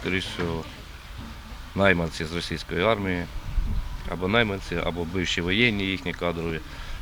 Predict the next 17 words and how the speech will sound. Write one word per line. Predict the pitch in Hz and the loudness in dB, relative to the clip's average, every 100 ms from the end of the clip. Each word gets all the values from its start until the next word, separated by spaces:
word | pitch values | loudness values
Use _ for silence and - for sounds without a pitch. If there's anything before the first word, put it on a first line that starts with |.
| - | -2
бо | 87 - - - - 101 | -4 -4 -12 -10 -2 2
арта | 98 113 | 4 6
працює | - 92 - 87 | 6 2 2 0
досить | 80 85 - - | 2 -2 -4 -8
таки | - 80 | -8 -8
професійно, | - - 87 - 107 85 76 - - - - - - - - - - - - - - - - | -8 -8 -4 0 2 0 -4 -10 -12 -8 -8 -8 -10 -14 -14 -14 -14 -14 -12 -12 -14 -12 -8
працює | 85 - 87 85 | -6 -2 0 0
по | 90 | -2
нас, | 87 87 - | -2 -2 0
але | - | -2
ж | - - - - - - - - - 156 139 117 - - | -2 -6 -8 -10 -12 -12 -12 -12 -12 -12 -12 -12 -12 -10
стоїм, | - - 127 131 107 | -8 2 4 4 2
стоїм, | - 117 113 95 | 0 2 2 4
держимося. | 104 98 87 - - - - - - - - - - - - - - - - - - - - - - - - | 2 2 -2 -6 -8 -8 -6 -6 -8 -8 -10 -10 -12 -12 -12 -10 -12 -12 -12 -10 -10 -8 -10 -10 -12 -12 -6
Що | - - 151 | -2 2 4
вони | 156 147 147 | 6 4 2
хочуть? | - 160 151 - 98 - - | 4 6 6 4 2 0 -2